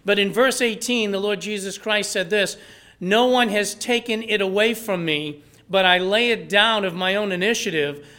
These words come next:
I have authority to lay it down, and I have authority to take it up again."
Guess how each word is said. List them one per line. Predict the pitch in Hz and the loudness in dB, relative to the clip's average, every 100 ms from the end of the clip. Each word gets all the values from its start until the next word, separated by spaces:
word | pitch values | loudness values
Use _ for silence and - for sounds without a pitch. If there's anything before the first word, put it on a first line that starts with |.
| - | -8
I | 185 | -4
have | 185 175 | 0 -2
authority | 175 220 214 214 196 | -2 0 2 2 -2
to | 196 | -4
lay | 196 202 | 0 0
it | 180 | 0
down, | 151 196 196 170 170 165 - _ _ - | 0 2 2 0 -4 -8 -18 _ _ -2
and | 208 220 226 220 - | 2 4 2 0 -2
I | 202 208 220 214 | 0 2 2 2
have | 208 208 208 | 4 4 4
authority | 180 - 208 214 214 214 | 0 2 4 4 2 -2
to | 190 233 233 | -8 -6 -6
take | 226 226 226 220 | -4 -2 0 -2
it | 220 226 226 | -2 -4 0
up | 202 208 - | -2 -2 -6
again." | 202 185 180 165 135 110 | -4 -2 0 -2 -4 -12